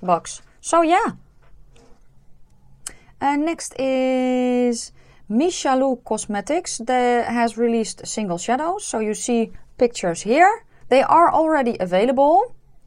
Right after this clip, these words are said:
All shadows will be in a clamshell holding. You can remove them and make your own Z palette.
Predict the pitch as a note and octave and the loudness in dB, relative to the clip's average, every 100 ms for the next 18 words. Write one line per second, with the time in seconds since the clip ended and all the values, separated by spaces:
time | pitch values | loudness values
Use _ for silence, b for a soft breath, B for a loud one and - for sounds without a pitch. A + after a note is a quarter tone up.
0 | - - - - - _ B B B A#3+ | -20 -20 -20 -20 -20 _ B B B 0
1 | E4 - D4+ B3+ G#3 G3+ G#3 G#3 G#3 F#3+ | 0 0 0 2 2 2 -6 -6 -6 -6
2 | F3+ - A#3+ B3+ G#3 - G#3+ F#3 E3 D#3+ | -6 0 0 0 -2 -4 0 2 0 -2
3 | E3 G#3 C4 C4+ C#4+ E4+ F#4 _ _ _ | 0 2 2 0 -2 -4 -6 _ _ _
4 | _ - - _ _ _ - - _ _ | _ -20 -20 _ _ _ -20 -20 _ _
5 | _ - - G#3+ G#3+ G3+ G3 A#3 C4+ B3 | _ -20 -8 -6 -4 -4 0 0 0 -2
6 | A3 G3+ F#3 F#3 E3+ F3 E3+ F3 C#4+ D4+ | -4 -4 -6 -6 -8 -6 -6 -4 -4 -2
7 | C#4+ C#4 C4+ C4+ | -2 0 0 -2